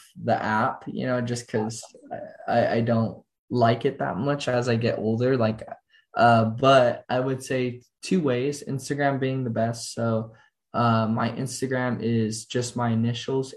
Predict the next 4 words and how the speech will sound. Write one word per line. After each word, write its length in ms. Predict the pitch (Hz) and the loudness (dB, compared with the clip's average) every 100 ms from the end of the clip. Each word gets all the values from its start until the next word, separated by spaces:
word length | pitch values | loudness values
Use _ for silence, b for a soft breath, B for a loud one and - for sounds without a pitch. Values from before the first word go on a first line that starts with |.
| - | -4
H 360 | 127 - - | -4 -4 -8
M 280 | - 123 117 | -6 -2 -2
V 440 | 110 113 113 117 120 _ _ _ - | 0 0 0 0 -4 _ _ _ -14
dot 460 | 113 113 107 - - | -4 -2 -2 -6 -12